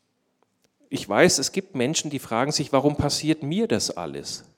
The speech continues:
Und diese Frage werden wir zumindest teilweise heute beantworten. Nächste Folie. Nicht, dass ihr ständig auf diese Tür jetzt guckt. Ähm, Paulus schrieb in seinem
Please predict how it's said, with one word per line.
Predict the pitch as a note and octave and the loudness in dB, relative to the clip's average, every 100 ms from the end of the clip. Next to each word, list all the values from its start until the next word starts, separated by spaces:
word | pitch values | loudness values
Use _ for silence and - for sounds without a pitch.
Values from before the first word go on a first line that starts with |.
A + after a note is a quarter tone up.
| _ - - - - | _ -20 -20 -18 -16
Und | - A#2+ | -10 -6
diese | D#3 D#3 | -4 -6
Frage | - A#2 C#3 D#3+ C#3 | -6 -2 0 2 2
werden | C3 C3+ | 0 0
wir | C3 | -4
zumindest | - C3 C#3 - - - - _ _ | -4 -6 -6 -8 -12 -16 -18 _ _
teilweise | - A#2+ D3 E3+ B2+ B2 A#2+ G#2+ | -8 -4 -2 0 6 6 6 4
heute | G#2+ G#2 A#2 G#2+ - - | 6 6 4 0 -2 -4
beantworten. | G2 G2 F#2+ F2 D#2 A#1 - _ _ _ - | -2 -2 -6 -6 -8 -12 -20 _ _ _ -12
Nächste | A#2+ - A#2 | -12 -10 -12
Folie. | - C#3 C#3+ E3+ - _ _ _ _ _ _ _ _ _ - - _ _ _ _ - | -8 -6 -6 -10 -16 _ _ _ _ _ _ _ _ _ -20 -20 _ _ _ _ -18
Nicht, | F2 G2+ | -14 -12
dass | - | -10
ihr | G2 | -10
ständig | - F#2 F2+ | -12 -12 -12
auf | E2+ | -12
diese | D#2+ E2 D#2+ | -12 -14 -8
Tür | F#2+ G2+ | -4 -4
jetzt | E2 - | -4 -10
guckt. | - D2 - - - - - - | -10 -10 -14 -20 -20 -20 -20 -4
Ähm, | - B2+ B2+ C3 C3 - - - - - - - - _ _ _ _ _ _ _ _ _ _ _ - | 4 8 8 6 2 -4 -16 -20 -20 -20 -20 -20 -20 _ _ _ _ _ _ _ _ _ _ _ 0
Paulus | - B2 D3 A#2+ G2 - | 6 10 10 8 2 0
schrieb | - C3 E3 - | -4 -2 -2 -2
in | C3 C3 | -4 -2
seinem | C3 A#2 A#2+ B2 A#2+ | 0 0 0 -2 -4